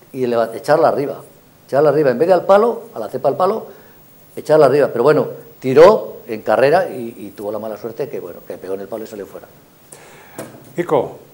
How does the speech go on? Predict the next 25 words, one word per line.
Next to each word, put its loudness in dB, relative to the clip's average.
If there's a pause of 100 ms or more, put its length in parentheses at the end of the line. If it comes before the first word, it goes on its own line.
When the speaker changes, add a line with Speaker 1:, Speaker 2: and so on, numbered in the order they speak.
(200)
Speaker 2:
gracias -6
por -8
venir -8
y -10
como -12
hemos -10
empezado, -14
¿eh? -12
A -10
ver -8
si -12 (240)
nos -8
volcamos -8
más -8
con -10
el -8
deporte -12
femenino -12
todos. -12 (460)
Speaker 1:
Pues -8
por 2
Speaker 2:
Y 2
Speaker 1:
el 2
Speaker 2:
le -10
Speaker 1:
club -6